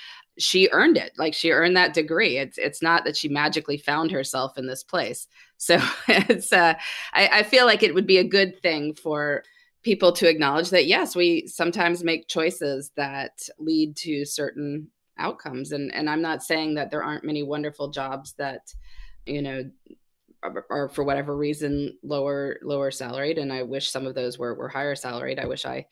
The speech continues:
controlled the universe and I could make that happen. But on the other hand, um, I do think that, uh, professional women deserve to have resources to tell them how to live their best lives. And if we can be part of that,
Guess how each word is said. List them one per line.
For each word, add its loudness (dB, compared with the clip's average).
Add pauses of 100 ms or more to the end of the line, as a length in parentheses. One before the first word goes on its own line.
(160)
controlled 2
the 0
universe -4
and -6
I -6
could -12
make -12
that -8
happen. 0
But 2
on 6
the 8
other 6
hand, -2 (380)
um, 2
I 2
do 0
think -6
that, -6 (100)
uh, -10
professional -6
women -8 (340)
deserve 0
to -14
have -6
resources -4
to -8
tell -8
them -8
how -10
to -8
live -6
their -6
best -12
lives. -10
And -8
if -18
we -10
can -10
be -8
part -10
of -12
that, -4